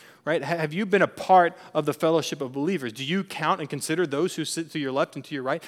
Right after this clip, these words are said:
brothers and sisters in Christ that you're living with and fellowshipping and communing with? I mean, do you consider these people, those people in your life?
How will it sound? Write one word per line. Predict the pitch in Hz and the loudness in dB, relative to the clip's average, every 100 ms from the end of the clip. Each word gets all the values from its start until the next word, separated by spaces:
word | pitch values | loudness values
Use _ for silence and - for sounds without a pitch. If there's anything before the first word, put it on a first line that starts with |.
| - 143 | -18 0
brothers | 139 160 156 | 2 2 -2
and | 147 | -4
sisters | - 160 156 139 | -4 -6 -6 -8
in | |
Christ | - 151 180 | -4 -4 -2
that | 165 | -4
you're | 135 | -4
living | 120 127 143 175 175 | -2 -2 -2 -2 -2
with | 190 | -4
and | 123 - | -6 -6
fellowshipping | 147 165 - 175 | -4 -4 -6 -8
and | 127 | -10
communing | - 127 131 180 202 | -10 -8 -6 -6 -6
with? | 233 - | -8 -10
I | _ _ _ _ _ | _ _ _ _ _
mean, | 170 165 143 | -4 -4 -4
do | |
you | 170 196 | -2 0
consider | 202 170 - 277 202 | -2 0 2 4 2
these | 147 151 | 0 -4
people, | 170 196 | -4 -4
those | 156 147 156 | 0 0 0
people | 180 170 185 | -6 -8 -8
in | |
your | 185 196 | -6 -6
life? | 226 190 - | -6 -8 -14